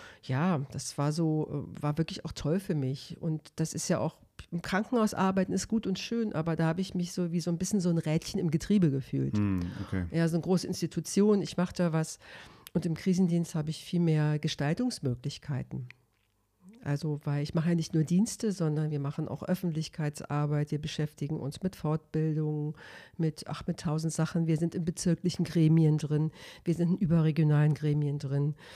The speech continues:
Speaker 1: Wir, ähm, stellen unseren Krisendienst halt bei so psychosozialen Trägern vor, machen Kooperationsgespräche, bei denen mir auch ganz wichtig ist, immer zu sagen, ähm, wenn jetzt meinetwegen psychosozialer Träger oder meinetwegen dein Träger, ich würde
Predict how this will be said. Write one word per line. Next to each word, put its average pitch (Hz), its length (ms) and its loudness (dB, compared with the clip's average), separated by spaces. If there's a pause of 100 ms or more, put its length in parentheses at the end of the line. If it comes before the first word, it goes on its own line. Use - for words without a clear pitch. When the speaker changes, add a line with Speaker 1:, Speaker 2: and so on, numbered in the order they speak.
(460)
Speaker 1:
Wir, 143 540 0
ähm, 143 400 0
stellen 160 320 4
unseren 147 220 0
Krisendienst 147 560 2
halt 127 180 -2
bei 131 200 -2
so 147 180 -6
psychosozialen 156 640 0
Trägern 143 460 2
vor, 135 420 -4
machen 156 300 -4
Kooperationsgespräche, 147 1500 0 (560)
bei 147 140 2
denen 156 500 4 (320)
mir 175 240 4
auch 190 80 -2
ganz 180 240 0
wichtig 170 380 -2
ist, - 100 -10
immer 160 260 -2
zu - 140 -8
sagen, 147 600 0
ähm, 143 420 -2 (440)
wenn 156 200 2
jetzt 147 180 -2
meinetwegen 147 300 0
psychosozialer 143 720 0
Träger 160 300 2
oder 139 100 2
meinetwegen 151 360 2
dein 131 220 2
Träger, 139 360 -2
ich 127 140 -6
würde - 180 2